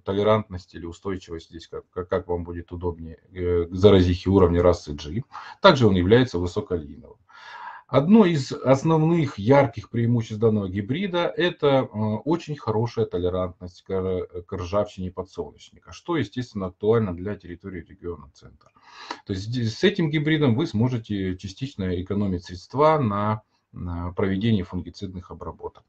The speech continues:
Результаты урожайности данного гибрида тоже заставляют обратить внимание на этот гибрид, да, в своем, в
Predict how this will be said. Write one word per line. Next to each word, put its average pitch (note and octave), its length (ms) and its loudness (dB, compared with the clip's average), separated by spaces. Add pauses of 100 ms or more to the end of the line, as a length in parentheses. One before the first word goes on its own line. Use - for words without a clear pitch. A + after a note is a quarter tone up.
(840)
Результаты F#3 500 4
урожайности D3 720 4
данного A#2 420 6
гибрида E3+ 540 -2 (200)
тоже B2 440 2 (920)
заставляют B2 640 4
обратить A2 400 0
внимание G#2+ 520 4
на G2+ 140 -4
этот F#2 220 -8
гибрид, F#2 520 -6
да, D3 180 -6
в F#3 60 -18
своем, C#3 520 -4
в A2+ 80 -12